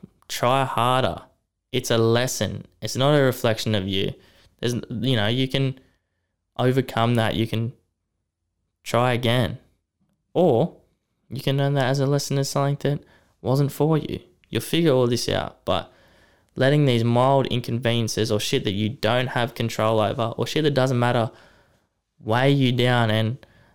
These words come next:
um, distort your, the vision of yourself or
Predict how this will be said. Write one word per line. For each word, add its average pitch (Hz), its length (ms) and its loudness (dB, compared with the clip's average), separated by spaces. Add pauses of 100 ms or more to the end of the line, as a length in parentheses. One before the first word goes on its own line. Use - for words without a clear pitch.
(120)
um, 113 320 -2 (1500)
distort 131 640 2
your, 110 260 -2 (260)
the - 100 -4
vision 120 300 0
of 120 100 2
yourself 107 500 0
or 110 300 0